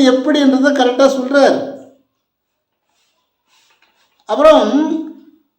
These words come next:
வள்ளல் பெருமான் வந்து முருகப்பெருமான்கிட்ட நேரடியா காட்சி வாங்குறார்.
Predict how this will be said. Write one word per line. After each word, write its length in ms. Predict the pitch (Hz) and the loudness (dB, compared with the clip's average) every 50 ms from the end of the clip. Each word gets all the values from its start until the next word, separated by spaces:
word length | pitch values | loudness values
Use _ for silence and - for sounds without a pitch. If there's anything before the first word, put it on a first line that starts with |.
| _ _ _ - | _ _ _ -10
வள்ளல் 280 | 202 262 320 339 330 | -2 0 0 2 2
பெருமான் 320 | 339 302 285 277 262 254 254 | 0 0 0 0 2 2 2
வந்து 180 | 254 - 349 339 320 | 2 2 0 2 2
முருகப்பெருமான்கிட்ட 920 | 262 262 269 330 349 349 330 302 294 269 262 247 240 240 233 220 208 254 285 311 294 262 202 170 143 - - - - - - _ _ _ 180 185 196 | 2 2 2 2 2 4 4 4 4 4 4 4 2 0 -2 -4 0 2 4 6 6 4 4 2 -2 -4 -8 -12 -16 -20 -20 _ _ _ -4 -4 0
நேரடியா 560 | 202 226 262 294 302 311 302 277 277 285 294 285 | 2 4 6 6 6 6 4 2 2 2 2 2
காட்சி 300 | - 247 240 240 - 226 | 2 2 0 0 -2 -4
வாங்குறார். 400 | 220 202 190 180 165 147 131 - | -6 -4 -4 -6 -6 -8 -10 -12